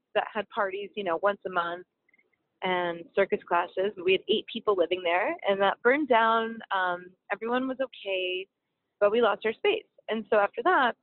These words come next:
with lots of community support, fundraisers, um, you know, begging, borrowing, and only stealing a little bit, we were able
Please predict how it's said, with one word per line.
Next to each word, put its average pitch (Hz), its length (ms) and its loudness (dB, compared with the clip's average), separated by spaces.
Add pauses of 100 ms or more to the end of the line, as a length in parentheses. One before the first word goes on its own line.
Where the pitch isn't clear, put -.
(800)
with 214 160 2
lots 220 260 0
of 220 60 -2
community 202 460 -6
support, 226 640 4
fundraisers, 196 720 2 (680)
um, 180 380 2 (340)
you 196 100 -6
know, 175 260 0 (680)
begging, 202 400 0
borrowing, 190 460 -2
and 175 260 -10 (440)
only 214 240 0 (120)
stealing 202 320 4
a 175 160 -2
little 247 220 6
bit, 185 360 4 (140)
we 208 140 0
were 196 120 2
able 190 260 0